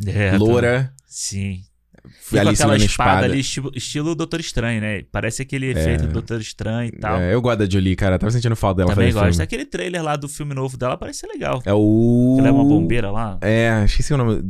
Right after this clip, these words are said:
Speaker 2: Uh, Those Who Wish Me Dead.
Speaker 1: É, aqueles que, é uma coisa assim, né?
Speaker 2: Que é, que é escrito pelo Taylor Sheridan, que fez
Speaker 1: Isso,
Speaker 2: aí
Speaker 1: Sicário, escreveu Sicário.
Speaker 2: Sicário, aquele Wind River.
Speaker 1: Wind River, é.
Speaker 2: Bom pra caramba.
Speaker 1: Bom,
Speaker 2: O Hell High Water.
Speaker 1: Isso, também é muito bom.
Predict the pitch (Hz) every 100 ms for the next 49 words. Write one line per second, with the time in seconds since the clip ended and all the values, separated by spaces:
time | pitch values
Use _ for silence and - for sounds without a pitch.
0 | - 104 101 120 139 117 113 117 - 110
1 | 82 92 95 90 107 113 90 - 107 -
2 | 92 - - 165 175 - 220 269 - 85
3 | 87 - - 101 101 92 98 - 110 123
4 | 113 117 117 120 - 104 113 123 131 -
5 | 107 98 95 92 101 98 87 - 98 92
6 | 101 107 90 - 98 95 - - 92 104
7 | 95 - 104 - 104 117 113 113 110 107
8 | 98 101 95 92 98 90 101 107 104 104
9 | 101 98 92 95 92 - 90 92 95 92
10 | 95 90 95 98 95 92 87 - 95 107
11 | 104 101 92 101 104 110 113 - - -
12 | _ _ 104 101 101 107 123 110 110